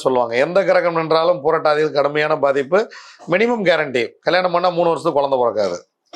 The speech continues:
புரட்டாதியில் பிறந்தவர்களுக்கு மினிமம் மூணு வருஷம் குழந்தை பிறக்காது. குழந்தை பிறந்தால் புத்திர தோஷத்தில் தான் பிறக்கும். கல்யாணம் ஆகிறது மிக கடுமையான தாமதமாகும். கும்பம் புரட்டாதி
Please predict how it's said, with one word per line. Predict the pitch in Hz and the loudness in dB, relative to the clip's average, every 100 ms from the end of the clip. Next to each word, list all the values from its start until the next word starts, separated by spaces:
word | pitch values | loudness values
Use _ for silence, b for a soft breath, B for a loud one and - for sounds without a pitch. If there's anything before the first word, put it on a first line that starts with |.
| - B B B - | -20 B B B -2
புரட்டாதியில் | 160 170 165 160 139 | 0 2 2 2 2
பிறந்தவர்களுக்கு | 143 147 147 170 180 | 0 0 0 0 0
மினிமம் | 160 170 156 | 0 0 0
மூணு | 151 | 0
வருஷம் | 143 160 147 | 0 0 0
குழந்தை | 147 147 | 0 0
பிறக்காது. | 135 135 143 196 233 B B - | 0 0 2 0 -4 B B -2
குழந்தை | 156 170 160 | 0 0 0
பிறந்தால் | 156 156 190 156 | 0 2 0 0
புத்திர | 160 165 | 0 2
தோஷத்தில் | 156 135 139 139 139 | 2 0 0 0 0
தான் | 160 143 | -2 0
பிறக்கும். | 143 135 190 - B B - | 0 0 -2 -4 B B -4
கல்யாணம் | 139 175 180 160 | 0 0 0 0
ஆகிறது | 156 156 180 | 0 0 0
மிக | 139 160 160 | 0 0 -2
கடுமையான | 147 160 160 165 139 | -2 -2 -2 -2 0
தாமதமாகும். | 139 139 135 131 135 190 - B B - | -2 0 -2 -2 -2 -2 -6 B B -4
கும்பம் | 160 190 156 | 0 0 0
புரட்டாதி | 160 151 156 175 | 0 0 0 0